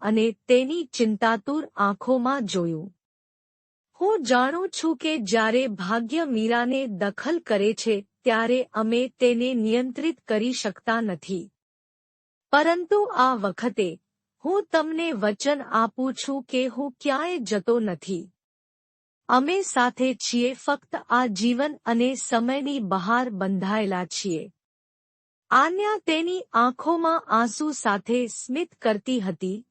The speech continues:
અરમાને તેમની દરિયા કિનારે ચાલતી વખતે અગાઉ તેની આંગળી પર હીરાની વીંટીમાંથી ચમકતા સોનેરી સૂર્ય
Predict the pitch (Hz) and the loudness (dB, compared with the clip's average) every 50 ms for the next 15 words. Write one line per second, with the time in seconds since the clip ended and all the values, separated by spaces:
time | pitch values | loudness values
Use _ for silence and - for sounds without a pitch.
0 | _ _ _ _ _ _ 226 247 254 277 269 269 294 311 330 302 311 320 320 254 | _ _ _ _ _ _ 2 2 2 2 0 -2 -2 -2 -2 -2 -4 -4 -6 -8
1 | _ _ 269 254 277 302 311 320 349 359 302 214 220 214 214 220 240 277 269 277 | _ _ 4 4 4 2 -2 -4 -2 -2 -2 0 2 2 2 2 2 2 0 0
2 | 254 - 240 220 220 220 220 226 233 247 262 - - - - 220 214 226 233 208 | -2 -4 -4 -2 0 0 0 2 0 0 -2 -2 -4 -2 0 2 2 2 0 -2
3 | - 302 311 285 202 196 185 - - 214 196 - 254 - - - _ 202 208 196 | -2 -2 0 0 -2 -4 -4 -4 -6 -4 0 0 0 0 -2 -6 _ -4 -2 0
4 | 180 220 220 240 269 302 - _ 247 240 240 240 269 302 - - - 208 208 214 | 2 2 2 2 0 -4 -2 _ 2 2 2 2 -2 -4 -8 -6 -4 -2 -2 0
5 | 226 240 247 277 285 - - 247 254 254 226 - 220 233 233 247 240 254 269 294 | 2 0 0 0 -2 0 0 0 0 0 -4 -4 -2 0 2 2 2 0 0 -2
6 | 311 330 277 202 202 233 247 254 247 - 330 339 330 269 247 240 220 - - 254 | -4 -6 -4 0 0 2 2 0 2 2 0 0 2 0 0 -2 -2 -4 -4 -4
7 | 285 302 - _ - 254 226 220 240 240 - 254 - - 262 262 285 254 - - | -4 -4 -6 _ -2 0 0 0 0 -2 -4 -8 -4 -2 -2 -2 -2 -4 -6 0
8 | - 220 226 226 233 262 277 285 294 311 320 240 - - 269 277 269 247 294 320 | 2 2 4 4 2 2 0 0 0 0 -2 -2 -4 -4 -4 -2 -2 0 0 0
9 | 330 302 | -2 -2